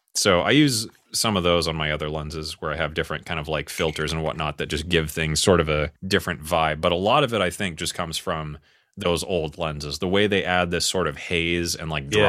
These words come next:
Speaker 1: drama. I
Speaker 2: Yeah.
Speaker 1: don't know why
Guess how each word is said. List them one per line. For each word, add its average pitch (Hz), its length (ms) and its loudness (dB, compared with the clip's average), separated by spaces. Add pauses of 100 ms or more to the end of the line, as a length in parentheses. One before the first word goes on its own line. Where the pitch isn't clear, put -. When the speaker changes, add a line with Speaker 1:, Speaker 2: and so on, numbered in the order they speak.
(120)
Speaker 1:
drama. 95 320 -8 (440)
I 104 80 6
Speaker 2:
Yeah. 95 80 4
Speaker 1:
don't 101 280 2
know 95 160 2
why 87 720 0